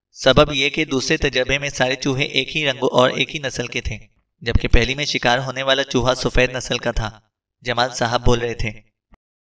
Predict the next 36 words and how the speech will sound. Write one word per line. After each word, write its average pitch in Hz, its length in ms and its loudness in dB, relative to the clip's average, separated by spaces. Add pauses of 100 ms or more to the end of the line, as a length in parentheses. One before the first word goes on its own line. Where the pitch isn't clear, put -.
(260)
"लेकिन 123 200 -4
इससे 131 200 -2
क्या 123 160 0
नतीजा 160 380 -2
बरामद 135 340 0
हुआ?" 117 160 -2 (340)
फरहाद 117 400 2
ने 139 60 -4
पूछा। 113 460 -4 (880)
"मैं 120 80 2
अभी 123 160 0
बतलाता 123 400 0
हूँ, 123 160 -6 (680)
लेकिन 143 220 2
पहले 160 180 6
एक 151 200 -2
और 151 140 8
फिल्म 151 200 0
देख 123 260 2
लो। 110 320 -4 (420)
ये 123 160 -2
एक 139 260 -2
शॉट 120 320 2
है, 131 280 -6 (220)
स्टिल 135 300 -2
शॉट, 110 360 -4 (640)
और 123 140 4
इसकी 139 260 -2
अहमियत 139 460 -2 (260)
ने 135 100 -6
मुझे 139 200 0
उलझन 135 360 -2
में 143 120 -8
डाल 113 180 -2
दिया 113 200 -6
है। 107 260 -14